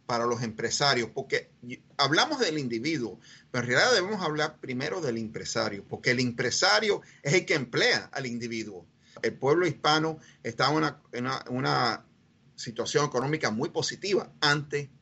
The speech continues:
de esta pandemia. ¿Y qué es lo que ha hecho el presidente? El presidente está tratando de mover hacia adelante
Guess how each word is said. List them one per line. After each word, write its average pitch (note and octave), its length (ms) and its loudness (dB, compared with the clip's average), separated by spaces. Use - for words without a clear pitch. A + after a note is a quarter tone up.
de A#2+ 180 -4
esta A2+ 220 -6
pandemia. G2+ 640 -8
¿Y D3+ 380 2
qué D#3+ 100 6
es D3+ 60 6
lo E3+ 100 2
que - 80 -2
ha D3+ 120 4
hecho D3+ 160 -6
el - 60 -10
presidente? B2 500 -8
El G#2+ 80 -4
presidente C3 360 -8
está D3 220 -4
tratando C3+ 380 -6
de C3+ 60 -8
mover B2 280 2
hacia A#2+ 240 -2
adelante A2+ 560 -2